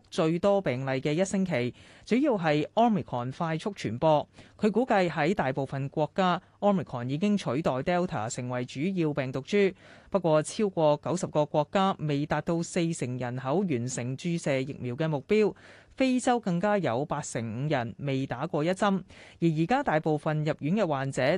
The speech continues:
都冇注射疫苗。警告，如果唔及時遏止，將來可能會出現另一款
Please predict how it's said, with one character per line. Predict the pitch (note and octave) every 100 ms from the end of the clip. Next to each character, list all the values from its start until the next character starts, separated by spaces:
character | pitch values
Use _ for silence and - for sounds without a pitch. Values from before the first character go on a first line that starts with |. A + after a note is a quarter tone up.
| F#3+
都 | A#3
冇 | A3 F#3+ A2+ C#3
注 | - D3+
射 | D3
疫 | B2+ C3+
苗。 | B2 A#2+ A#2+ - - -
警 | - D3 F#3
告， | E3
如 | D#3 A#2
果 | C#3+ F3 F#3+
唔 | C#3 C3+
及 | - F3+
時 | - - C3 D#3
遏 | F3
止， | - D3+ G3+ - _
將 | - B3+ A#3+
來 | F3 A#2+ C3+
可 | C#3 E3
能 | A#3 A#2
會 | C3 D#3
出 | A#3+
現 | F3 C#3 C3
另 | C#3+
一 | F#3
款 | - C3 G3